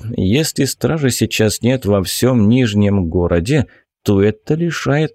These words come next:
нас одного из козырей — можно сказать, самого главного козыря.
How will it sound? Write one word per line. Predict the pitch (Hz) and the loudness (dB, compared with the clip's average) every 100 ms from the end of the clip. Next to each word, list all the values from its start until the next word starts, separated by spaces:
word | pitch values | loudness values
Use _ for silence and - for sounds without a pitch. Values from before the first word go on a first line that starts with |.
| - | -4
нас | 131 131 135 | -2 0 -2
одного | 131 - 123 113 131 | -2 -2 0 2 2
из | 123 110 - - - | 2 2 -4 -10 -6
козырей — | 185 147 104 90 82 - - - _ - | -2 0 0 0 0 -2 -12 -20 _ -4
можно | 95 107 165 143 90 | 0 2 0 -2 -2
сказать, | - - 82 90 151 - - - _ | -2 -2 -2 0 -2 -2 -8 -18 _
самого | - - 117 120 110 95 95 | -10 -4 0 2 2 2 -2
главного | 80 101 95 131 160 98 92 95 98 | 0 0 2 2 2 2 2 2 0
козыря. | - 147 117 92 101 92 | -2 0 2 2 2 0